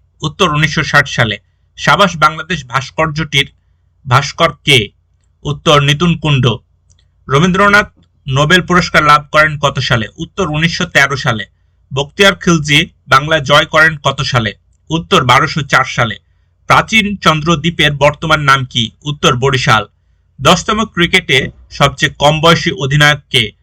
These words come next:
উত্তর সাকিব আল হাসান, বাংলাদেশ। বাংলাদেশ ব্যাংকে নারী ডেপুটি গভর্নরের নাম কি? উত্তর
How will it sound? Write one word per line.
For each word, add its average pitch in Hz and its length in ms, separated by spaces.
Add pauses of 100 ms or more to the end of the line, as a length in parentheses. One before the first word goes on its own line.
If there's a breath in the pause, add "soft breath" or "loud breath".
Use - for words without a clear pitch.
(220)
উত্তর 151 320
সাকিব 147 380
আল 156 140
হাসান, 139 360
বাংলাদেশ। 127 460 (840)
বাংলাদেশ 190 680 (360)
ব্যাংকে 160 380
নারী 147 280
ডেপুটি 156 360
গভর্নরের 143 580
নাম 127 180
কি? 117 240 (420)
উত্তর 156 500